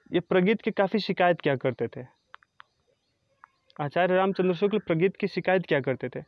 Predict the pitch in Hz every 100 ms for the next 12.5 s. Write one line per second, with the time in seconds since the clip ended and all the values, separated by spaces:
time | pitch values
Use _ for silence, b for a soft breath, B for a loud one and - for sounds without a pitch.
0 | B B B _ 190 190 208 160 190 190
1 | 196 196 190 202 196 - 208 214 190 202
2 | 202 196 165 156 185 190 160 151 165 160
3 | 190 185 165 151 175 175 170 180 196 208
4 | 202 185 165 - 160 _ - - 175 165
5 | 208 202 208 202 190 190 196 196 190 185
6 | 175 170 160 156 156 - b b b b
7 | - 143 143 - 156 180 202 202 202 190
8 | 208 208 196 202 170 175 - 151 180 185
9 | - 180 160 - 160 185 185 - 156 170
10 | 156 139 147 143 143 160 160 135 131 b
11 | b b 160 190 185 - _ _ _ _
12 | 165 202 - 156 202